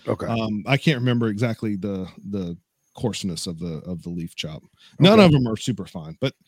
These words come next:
Speaker 2: um, and, and all of them are loose leaf for now. Um,
Speaker 1: Yeah.
Speaker 2: again, it's, there's some, y-, you get into these nuances of manufacturing where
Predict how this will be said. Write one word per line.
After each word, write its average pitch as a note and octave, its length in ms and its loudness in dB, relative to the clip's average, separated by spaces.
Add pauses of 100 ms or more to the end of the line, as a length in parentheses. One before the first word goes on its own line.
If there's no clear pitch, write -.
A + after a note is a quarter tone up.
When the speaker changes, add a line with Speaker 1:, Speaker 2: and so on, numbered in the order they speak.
(280)
Speaker 2:
um, G2+ 260 0
and, C3 220 2
and D3 140 4
all D#3+ 200 6
of C3+ 120 2
them C3 160 2
are A#2+ 60 0
loose A#2 280 -4
leaf G#2+ 140 -6
for A#2+ 120 -6
now. G#2+ 540 -4 (180)
Um, F#2+ 320 -4
Speaker 1:
Yeah. A2 100 0
Speaker 2:
again, B2 480 2
it's, B2+ 380 -6 (280)
there's B2 320 0
some, A#2 420 -4
y-, - 1160 -10
you D#3+ 160 6
get E3+ 200 8
into C#3+ 180 2
these A#2+ 240 0
nuances A2+ 520 0
of G#2 100 -2
manufacturing G#2 840 -2
where G2 400 -2